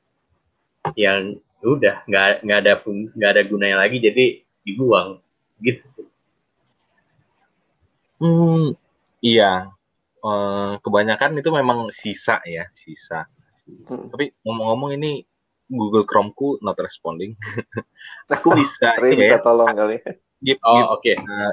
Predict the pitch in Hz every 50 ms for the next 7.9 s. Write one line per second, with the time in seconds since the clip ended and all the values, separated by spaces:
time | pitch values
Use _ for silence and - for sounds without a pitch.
0 | - 120 117 98 - _ _ _ _ - - 87 - _ _ _ 95 95 92 92
1 | 92 90 90 90 90 90 92 92 _ _ _ _ _ _ _ _ _ _ _ _
2 | _ _ _ - 110 - - - 143 - 156 151 143 - - - 127 127 117 113
3 | 110 113 117 113 110 110 110 107 107 107 107 107 110 113 113 - 107 110 107 107
4 | - - - 107 107 104 - - 107 104 104 98 92 _ _ _ _ _ - 101
5 | 101 98 95 - 101 101 98 95 - - - 107 _ _ - 104 104 95 - -
6 | - 95 - - 104 104 113 151 196 _ - 110 107 - - 180 - _ _ _
7 | _ _ _ _ _ _ _ _ _ _ - - _ _ - 107 101 -